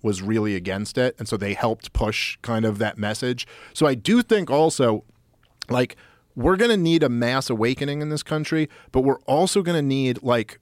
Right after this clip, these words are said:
powerful people. This is, like, what you see, what's really encouraging with, with Elon Musk buying Twitter, is you kinda see that, like, yeah, that's necessary too. You gotta have, like, a badass billionaire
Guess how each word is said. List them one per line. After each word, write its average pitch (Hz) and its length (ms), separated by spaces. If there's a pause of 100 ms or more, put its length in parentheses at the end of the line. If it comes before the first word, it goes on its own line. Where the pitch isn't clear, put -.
powerful 110 520
people. - 320
This 143 180
is, 180 80
like, 190 160
what 170 100
you 143 100
see, - 200
what's 127 180
really 135 180
encouraging 123 560
with, 104 200
with 117 200
Elon 110 300
Musk 107 280
buying 104 240
Twitter, 127 460 (240)
is 123 120
you 135 60
kinda 160 300
see 151 180
that, 131 180
like, 117 220 (180)
yeah, 147 140
that's 156 300
necessary 151 520
too. - 260
You 98 120
gotta 156 240
have, 165 220
like, 131 160
a 107 80
badass 117 540
billionaire 98 560